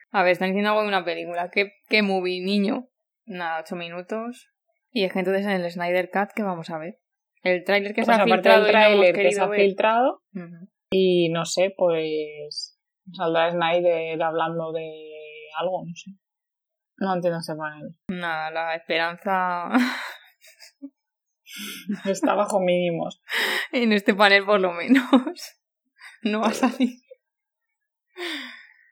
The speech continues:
Speaker 1: Tía, como de verdad, te lo digo en serio, como de verdad sea tan rancio de no salir ni un minuto, es que me va a parecer lo peor. Porque mira, aunque todavía no se haya decidido si va a haber Man of Steel dos o no, que puede ser que no se haya decidido,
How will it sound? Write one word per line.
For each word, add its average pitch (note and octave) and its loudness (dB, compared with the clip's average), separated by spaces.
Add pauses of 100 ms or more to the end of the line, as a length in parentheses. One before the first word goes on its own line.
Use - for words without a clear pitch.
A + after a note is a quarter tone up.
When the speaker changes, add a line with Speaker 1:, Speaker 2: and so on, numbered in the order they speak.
(440)
Speaker 1:
Tía, F#3+ 4
como F#3 -4
de F3+ 2
verdad, F3+ 2
te F3+ -2
lo E3+ -4
digo E3+ -4
en F#3 -2
serio, F3+ -6
como F3+ -4
de F3 0
verdad F3 0
sea G3+ 0
tan G#3+ 4
rancio F3 -2
de D#3+ -8
no E3 -8
salir F#3 0
ni E3 -10
un E3+ -16
minuto, F#3+ -4 (140)
es F#3+ -8
que - -8
me F3+ -4
va E3+ 0
a D#3+ -4
parecer F3 -2
lo F3+ -4
peor. C#3+ -10 (640)
Porque G3 2
mira, F#3+ 2
aunque F3+ 0
todavía F#3 2
no G3+ 0
se A3 -2
haya A#3 -2
decidido F3+ -4
si - -6
va F#3 4
a E3+ 8
haber F#3 4
Man G3+ 2
of G3+ -4
Steel G3+ -4
dos F#3+ 0
o F#3+ -2
no, D#3+ -10
que E3 -6
puede F3 -4
ser A3+ -4
que F#3+ -8
no E3+ -12
se F3 -12
haya E3+ -4
decidido, D#3+ -14